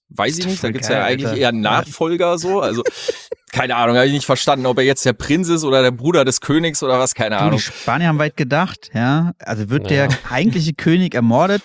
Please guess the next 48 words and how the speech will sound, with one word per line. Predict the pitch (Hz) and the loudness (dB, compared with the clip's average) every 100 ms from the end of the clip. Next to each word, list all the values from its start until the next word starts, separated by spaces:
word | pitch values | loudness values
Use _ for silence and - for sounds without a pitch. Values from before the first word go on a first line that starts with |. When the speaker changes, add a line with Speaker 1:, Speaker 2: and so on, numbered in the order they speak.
| _ | _
Speaker 2:
zack, | - 175 185 - | -8 -6 -4 -4
hast | 160 | -2
du | 175 | -2
schon | - 156 | -2 -2
gleich | 147 156 | 0 -2
die | - 151 | -2 -4
Regelung, | 160 131 98 104 104 | 0 0 0 0 -2
Speaker 1:
Mhm. | |
Speaker 2:
die | 101 | -4
in | 101 | -6
Kraft | - 98 - | -8 -10 -8
tritt. | - 98 | -10 -10
Ist | - | -6
doch | 113 | -4
wunderbar. | 117 147 110 127 113 - _ _ _ | -2 -2 -2 -2 -4 -6 _ _ _
Speaker 1:
Ja, | 139 | -2
Speaker 3:
Und | 120 | 0
ich | 95 | 0
Speaker 1:
stimmt, | 139 | -2
Speaker 3:
hat-, | 127 | 0
Speaker 1:
ja. | 120 104 _ _ _ | -2 -4 _ _ _
Speaker 3:
ich | - 101 | -8 -2
hatte | 131 143 | 0 2
auch | 131 | 0
direkt | 127 117 127 - | 0 -2 -4 -6
Vizekanzler | 165 135 - 113 - 113 | -6 -4 -4 -4 -2 -4
im | 107 | -2
Kopf | - 135 - | 0 0 -2
und | 131 113 | -4 -2
wenn | 110 110 | -4 -4
ich | - | -6
Vizekanzler | 165 - - 120 - 113 | -6 -2 -2 -2 0 4
höre, | 131 127 | 4 4
bin | 120 | 2
ich | 131 - | 0 0
bei | 120 | 0
Star | 107 147 139 | 2 2 2
Wars | 135 | 2
Episode | - - 113 120 117 | -2 -6 -2 0 0
eins | 127 147 | -2 -2
und | 104 | -6
dann | 95 | -4
werde | 110 | -4
ich | 113 | -2
ja | 120 | -2
direkt | 110 117 - 113 | -2 -4 -4 -6
wütend. | - 104 151 - | -4 -6 -6 -4
Speaker 1:
Mhm. | 123 117 143 | -2 0 -2